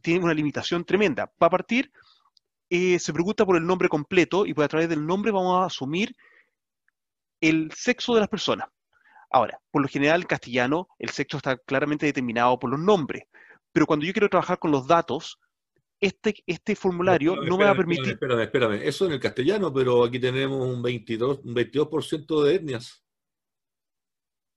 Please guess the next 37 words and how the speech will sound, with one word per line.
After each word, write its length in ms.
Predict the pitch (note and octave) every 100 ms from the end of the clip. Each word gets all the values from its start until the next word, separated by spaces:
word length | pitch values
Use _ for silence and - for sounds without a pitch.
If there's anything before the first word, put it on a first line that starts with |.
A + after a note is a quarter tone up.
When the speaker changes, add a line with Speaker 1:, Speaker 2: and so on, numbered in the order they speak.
| -
Speaker 2:
que 80 | A2+
su 100 | B2+
nombre 240 | C#3 C#3+
no 60 | C3+
tiene 160 | C3+
por 120 | C3 B2+
qué 120 | C#3+
venir 200 | C#3+ C3+
del 120 | C#3
español. 460 | B2+ C#3+ F#3+ C3 - _ _ _ _ _ _
Speaker 1:
Ah, 120 | - F3
perfecto. 380 | - G#3+ - - - _ _
Pero, 240 | F#3+ F#3
y, 80 | F3+ F3+
y, 200 | E3+ F3 G3
pero 140 | B2+ F3
lo 100 | F3
que 80 | G3
quiero 140 | D3
Speaker 2:
Entonces, 80 | -
Speaker 1:
llegar 240 | F3+ F3
es 40 | - E3+
que 100 | -
Speaker 2:
entonces 60 | B2+
Speaker 1:
cuando 180 | F#3
quiero 160 | D#3+ G#3
trabajar, 320 | A3 G3 G3+
cuando 180 | - E3
quiero 140 | E3 G#3
trabajar 260 | F#3 -
con 120 | - F3
estos 240 | - C3
datos, 480 | E3 E3+ A#2+ D3+ - _ _ _ _ _ _
no 320 | - D#3 F3+ G#3
voy 100 | A3
a 60 |
tener 340 | G3+ E3+ G3